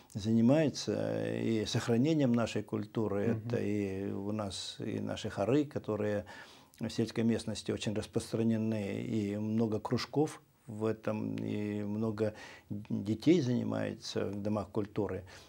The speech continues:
Speaker 1: И библиотеки часто, и детские, и взрослые библиотеки часто расположены в домах культуры. Конечно, поэтому мы очень серьезно, э, отнеслись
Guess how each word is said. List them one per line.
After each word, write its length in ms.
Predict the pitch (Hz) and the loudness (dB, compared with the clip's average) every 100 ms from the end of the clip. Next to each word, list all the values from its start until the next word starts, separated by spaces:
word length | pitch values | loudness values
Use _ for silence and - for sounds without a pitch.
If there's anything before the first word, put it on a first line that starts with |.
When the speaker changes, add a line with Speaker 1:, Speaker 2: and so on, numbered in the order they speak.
| - | -2
Speaker 1:
И 140 | 117 101 | 2 2
библиотеки 640 | 104 104 110 110 175 175 | 2 2 2 4 2 2
часто, 400 | 107 101 104 - 104 | -2 -2 -2 -4 -6
и 260 | 110 110 | -4 -4
детские, 520 | 98 123 147 - 107 | 0 2 0 0 -2
и 40 | 98 | -2
взрослые 420 | 101 143 139 117 | 0 -2 0 0
библиотеки 600 | 107 101 104 104 160 151 | 0 0 0 0 0 0
часто 320 | - 101 - | -4 -4 -2
расположены 600 | 101 101 110 107 95 98 | -4 -2 -2 0 -2 -4
в 60 | 95 | -6
домах 280 | 101 101 92 | -4 -4 -4
культуры. 400 | 104 101 98 92 | -6 -4 -4 -4
Конечно, 460 | - 131 117 - - - - - - | -2 -2 -2 -2 -4 -8 -16 -18 -4
поэтому 400 | 110 117 113 113 | -2 2 2 2
мы 480 | 107 110 113 110 110 139 | 0 0 0 -2 -6 -6
очень 320 | 120 110 113 | -4 -2 -2
серьезно, 640 | - 117 143 117 104 104 | 0 2 2 2 -2 -4
э, 280 | - 123 110 - 113 | -4 -4 -6 -4 -4
отнеслись 580 | - 117 - 120 117 | 0 0 2 0 0